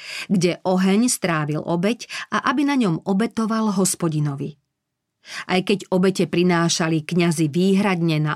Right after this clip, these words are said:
oltári v Šíle, Boh však ako pôvodca tejto obradnej služby, ktorému sa prinášali všetky obete,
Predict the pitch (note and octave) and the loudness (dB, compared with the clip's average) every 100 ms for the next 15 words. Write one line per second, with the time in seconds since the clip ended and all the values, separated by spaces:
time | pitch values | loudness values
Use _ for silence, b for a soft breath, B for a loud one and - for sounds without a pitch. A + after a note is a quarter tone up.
0 | - E3+ D#3 D#3 D#3 D3+ D3 - A3 B3 | -2 -4 -2 -2 -2 -2 -4 -4 -2 0
1 | G3 D3 D#3 F#3+ B B B B B G3 | 0 -2 -4 -8 B B B B B 2
2 | G3 D#4+ - - - F#3+ - F#3+ F#3 D#3 | 4 2 -2 -4 -2 -2 -4 -2 -2 -2
3 | - F#3 A#3 D4 - F3 D#3 E3+ D#3+ D#3 | 0 0 0 -2 -2 -4 -2 -2 -2 -2
4 | D#3+ - F3+ A3+ G#3 F3 D#3+ D3+ - A#3+ | -4 -2 0 2 2 2 2 0 -2 -2
5 | A#3+ D#3+ E3 G#3+ B B - G3+ F#3+ F#3 | -2 0 0 0 B B 0 2 4 4
6 | F3+ - E3+ F3+ F#3 F3+ F3 F3+ E3+ D#3 | 2 0 -2 0 2 2 2 0 -2 -2
7 | - F3+ - E3+ E3+ D#3+ E3+ D#3+ F#3+ A3 | -4 -4 -2 -2 0 0 0 0 -2 -2